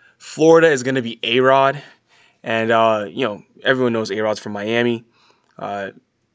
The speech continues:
yeah, not much else to say here. Hundred seventeen and a half career wins above replacement, three-time A L M V P, fourteen-time All-Star, six hundred ninety-six career home runs, twelfth on the all-time war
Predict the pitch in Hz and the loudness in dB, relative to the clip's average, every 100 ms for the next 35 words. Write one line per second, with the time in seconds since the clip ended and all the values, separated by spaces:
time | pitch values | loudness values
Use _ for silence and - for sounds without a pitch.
0 | _ 120 110 95 101 110 104 110 110 107 | _ -14 -12 -10 -8 -4 -4 -4 -6 -6
1 | 104 - 113 107 107 104 120 127 117 123 | -8 -8 -8 -8 -8 -6 -4 -2 -2 -4
2 | 113 120 113 107 104 98 113 104 107 - | -4 -6 -8 -10 -12 -10 -8 -8 -10 -16
3 | - 123 110 107 104 101 101 98 98 - | -14 -10 -8 -8 -8 -12 -14 -14 -10 -6
4 | 110 110 107 101 123 123 120 95 107 107 | -6 -6 -10 -6 -6 -4 -4 -4 -4 -6
5 | 104 104 104 107 - 107 107 107 107 98 | -8 -12 -14 -14 -10 -12 -12 -16 -14 -8
6 | 113 113 117 110 - 127 - 120 113 110 | -6 -4 -4 -4 -4 -6 -6 -6 -4 -6
7 | 110 104 - - - 107 104 104 104 110 | -6 -8 -12 -14 -14 -12 -10 -10 -6 0
8 | 135 104 - - _ _ _ _ - 180 | 0 -2 -10 -20 _ _ _ _ -2 0
9 | 180 117 143 120 127 135 117 110 117 110 | 2 0 -2 2 0 0 -4 -2 -2 -2